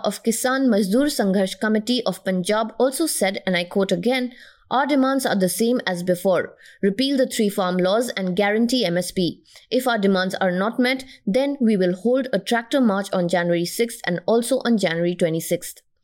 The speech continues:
Unquote. Listeners, as we record this episode, Hindustan Times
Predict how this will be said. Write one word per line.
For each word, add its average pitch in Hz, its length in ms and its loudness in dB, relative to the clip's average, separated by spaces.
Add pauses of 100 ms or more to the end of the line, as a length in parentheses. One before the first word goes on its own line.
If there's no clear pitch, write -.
Unquote. 185 480 -2 (880)
Listeners, 269 560 2
as 202 220 0
we 277 180 4
record 254 300 0
this 202 160 0
episode, 240 480 2 (100)
Hindustan 285 480 0
Times 202 320 0